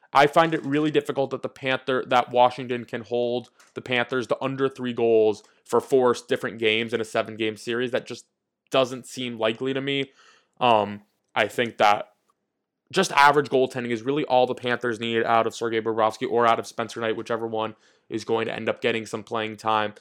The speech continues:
and they will basically cruise through. The, uh, and this kind of brings me into a topic of conversation that I've seen on Twitter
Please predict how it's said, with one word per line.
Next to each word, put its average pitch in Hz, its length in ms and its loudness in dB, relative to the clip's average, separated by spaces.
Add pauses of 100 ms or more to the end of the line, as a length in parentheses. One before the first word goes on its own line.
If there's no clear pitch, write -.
(220)
and 110 160 -10
they 113 80 4
will 107 300 -4 (760)
basically 120 360 2
cruise 107 520 -4
through. - 260 -10 (920)
The, 156 120 4
uh, 190 180 6 (200)
and 180 120 4
this 220 160 10
kind 202 220 4
of 175 60 2
brings 185 240 0
me 160 80 0
into 147 500 0 (560)
a 143 100 6
topic 156 520 4
of 139 100 -4
conversation 123 680 0
that 113 120 4
I've 110 160 2
seen 120 220 -4
on 110 160 -2
Twitter 110 580 0